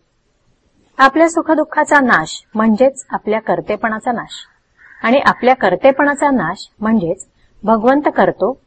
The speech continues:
ही भावना होय. आपले होते कसे ते पहा. कर्माच्या सुरुवातीला काळजी लागते, कर्म करीत असताना काय होतंय कोणाला ठाऊक म्हणून काळजी लागते आणि कर्म झाल्यावर शेवटी "अरे हेच का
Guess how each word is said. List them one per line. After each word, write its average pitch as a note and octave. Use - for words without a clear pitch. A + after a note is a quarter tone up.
ही C4
भावना F3+
होय. F#3
आपले D4+
होते C4+
कसे C#4+
ते D4
पहा. E3
कर्माच्या A#3+
सुरुवातीला A3+
काळजी F#3
लागते, D#3+
कर्म A#3
करीत A3
असताना G3
काय G#3+
होतंय A#3
कोणाला A3
ठाऊक D#3+
म्हणून G3+
काळजी E3+
लागते D#3+
आणि B3+
कर्म G3
झाल्यावर G3+
शेवटी E3
"अरे A#3
हेच F#3
का A#3+